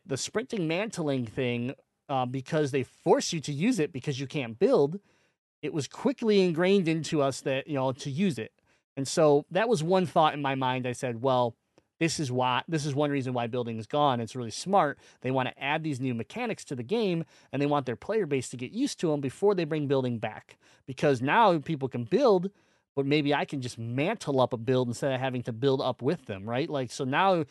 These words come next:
these mechanics are going to stick around, and then building will come back, and it'll, it's gonna add a whole nother layer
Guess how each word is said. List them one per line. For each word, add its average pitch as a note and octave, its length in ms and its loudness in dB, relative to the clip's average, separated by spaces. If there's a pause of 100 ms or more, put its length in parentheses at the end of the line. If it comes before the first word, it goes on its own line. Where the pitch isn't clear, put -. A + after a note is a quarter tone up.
(240)
these C#3 280 -4
mechanics E3+ 440 -6
are C#3+ 100 -6
going C3+ 340 -4
to C3 160 -8
stick - 260 -8
around, C#3 600 2 (760)
and B2+ 160 0
then B2+ 140 0
building C3+ 320 4
will B2 100 -2
come A2+ 240 -8
back, E3 600 0 (360)
and B2 120 -4
it'll, B2 300 -2 (100)
it's C3 160 -12
gonna B2+ 180 -8
add C3 160 -4
a A#2+ 60 -2
whole B2+ 180 -2
nother C#3+ 480 4
layer B2+ 720 0